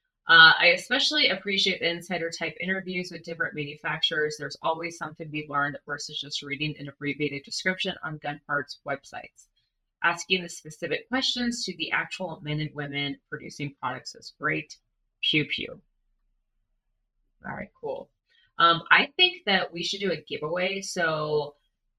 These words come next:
I do this on my other podcast, but starting today,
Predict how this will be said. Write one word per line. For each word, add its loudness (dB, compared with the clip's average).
I 8
do 0
this -2
on 0
my -2
other -2
podcast, -2
but 2
starting 0
today, -6